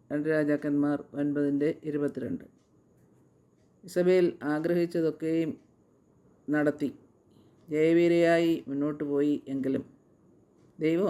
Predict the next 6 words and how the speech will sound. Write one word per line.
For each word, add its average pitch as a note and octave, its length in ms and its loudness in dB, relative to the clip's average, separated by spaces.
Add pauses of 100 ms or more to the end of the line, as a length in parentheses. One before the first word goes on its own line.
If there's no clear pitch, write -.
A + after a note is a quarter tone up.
അവളുടെ C3+ 360 -2
ദുഷ്പ്രവൃത്തികൾക്ക് C#3 1000 -2 (600)
വേണ്ട C#3 220 -4
ശിക്ഷ B2+ 340 -8 (300)
നൽകി. B2 340 -4 (2500)
ഇസബേലിൻ്റെ F3+ 680 0